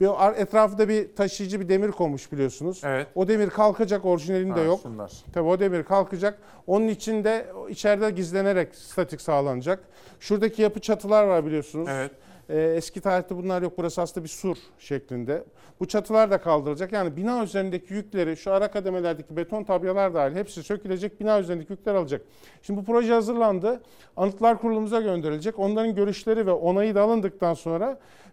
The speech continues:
Speaker 1: tekrar bu restorasyon devam edecek çalışması. Ama, e, esas olarak zaten arındırılması gereken, seksen yıl önceden beri yapılmış olan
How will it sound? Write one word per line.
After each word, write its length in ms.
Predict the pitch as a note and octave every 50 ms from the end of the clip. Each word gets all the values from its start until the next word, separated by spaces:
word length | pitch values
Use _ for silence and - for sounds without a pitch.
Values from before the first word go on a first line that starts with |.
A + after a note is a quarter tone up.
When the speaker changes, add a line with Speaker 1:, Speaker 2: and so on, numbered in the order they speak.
| _ -
Speaker 1:
tekrar 380 | A3+ G#3+ G#3+ G#3+ G#3 F#3+ F#3+ F#3
bu 60 | G3
restorasyon 640 | G#3 G3+ G3 - F#3+ F3+ E3+ E3+ - C#4 B3 A3+
devam 280 | G#3+ G3+ G3+ G3 E3+ D3
edecek 360 | B2 A2+ A2 A2+ A2+ - -
çalışması. 640 | - D3+ C3 B2 - - C3 A#2+ - - G#3 A#3 A3 - _ _ - - - - - -
Ama, 300 | - F#3 G3 G#3 G3 G3
e, 1300 | F#3+ F#3 F#3 F#3 F#3 F3+ F3+ F3 F3 E3+ E3+ E3 D#3+ E3 G3 G3+ G3+ G3+ G3 - - - - - - A3
esas 260 | G3 - A#3+ G#3+ -
olarak 280 | G3+ F3 F3 F#3+ G#3+ G#3 - - - - - - _ - -
zaten 360 | D#3 G3 G#3+ G#3+ - G3+ F#3
arındırılması 640 | F#3 F#3 G3 G3+ F#3 F#3+ F#3+ F#3+ G3 F#3+ F#3+ - F3+
gereken, 420 | F3 D#3 C#3 - D3+ C#3 C#3 D#3 - -
seksen 400 | - - D#3+ C#3+ - F3 E3 D#3+
yıl 120 | D#3 D3+
önceden 500 | D#3 D#3 C#3+ D#3 D#3 E3 D#3+ D#3+ D3 C#3
beri 180 | C#3+ C#3 C3 C3+
yapılmış 420 | D3 C3+ - D#3+ D#3 D3 C#3 -
olan 200 | C3+ B2 A#2+